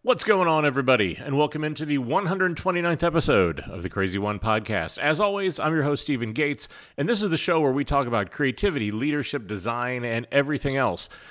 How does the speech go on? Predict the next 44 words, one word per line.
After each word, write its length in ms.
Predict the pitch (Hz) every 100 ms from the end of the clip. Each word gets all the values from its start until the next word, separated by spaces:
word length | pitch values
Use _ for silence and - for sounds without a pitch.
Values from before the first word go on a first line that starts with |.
| -
that 120 | - 101
helps 260 | 98 85
to 80 | -
empower 360 | 90 98 98 95
creative 320 | 110 104 101
people. 300 | 135 120 90
Now, 100 | 120
remember, 320 | 135 202 123
you 140 | 82 101
can 140 | 117
listen 240 | 135 -
to 60 | 139
the 80 | 127
shows, 300 | - 143 135
get 120 | 156
all 100 | 151
the 80 | 147
show 220 | - 151
notes, 240 | 151 147
and 100 | 170
a 60 | 147
whole 260 | 117 180 175
lot 240 | 156 139
more. 320 | 147 135 92
Just 280 | 80 123 -
head 160 | 135 123
over 260 | 123 120
to 180 | 120 117
the 80 | 92
crazy 380 | - 117 107 104
one 240 | 92 90
dot 220 | 85 82
com. 340 | - 143 143 131 - - -
That's 180 | 135 131
the 80 | 151
words 260 | 131 131 101
"the 160 | 127
crazy" 540 | 123 135 123 107 120 -
and 160 | 104
the 60 | 101
number 280 | 92 90 87
one 240 | 90 92
dot 240 | 95 101 -
com. 360 | 151 143 98